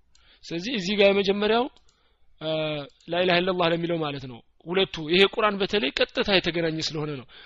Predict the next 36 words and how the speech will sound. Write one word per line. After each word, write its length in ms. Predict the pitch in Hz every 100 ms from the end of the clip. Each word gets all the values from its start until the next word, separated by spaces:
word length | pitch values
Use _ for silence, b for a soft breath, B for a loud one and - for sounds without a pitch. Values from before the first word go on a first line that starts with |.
| B B
"ወኢዘ 220 | 170 196 202
ቃለ 200 | 214 202
ኢብራሂሙ" 440 | 202 208 214 240 262 240
ኢብራሂም 360 | 208 190 170
ያለ 180 | 165 156 151
ጊዜ፣ 140 | 147 151
"ሊአቢሂ" 440 | 170 214 208 226 240
ለአባቱ 440 | 208 175 165 180 208
ያለ 200 | 180 180 190
ጊዜ፣ 220 | 190 208 330 - B B B
"ወቀውሚሂ" 400 | 156 156 214 226 247
ለህዝቦቹ 520 | 214 202 170 180 - 165
ምን 140 | 190
አላቸው? 380 | 202 226 - 294 392
"ኢነኒ" 320 | 247 226 196 214
እኔ 140 | 240
እኮ 180 | 302 - 240 269 B B B
"በራኡ 300 | 160 190 202 190
ሚማ 240 | 190 170 160
ተዕቡዱን" 420 | 156 151 151 151 220
እናንተ 440 | 240 262 277 254
ከምታመልኩት 720 | 269 254 240 - 208 208 - 185
ነገር 220 | 180 180
ሁሉ 160 | 175 185 175
ነጻ 360 | 180 196 196 208 180 175
ነኝ 260 | 160 160 170
ይላል። 260 | 185 165 135
ስለዚህ 320 | - 180 202
እቺ 120 | 196 247 320 b b
ላኢላሃ 340 | 175 202 196 170 185
ለምትለው 480 | 180 170 165 147 156
ነው። 100 | 139 - B B B B -
ከዛ 140 | 196
ምን 140 | 233 220
አለ? 120 | 175 -
"ኢለ 220 | 220 233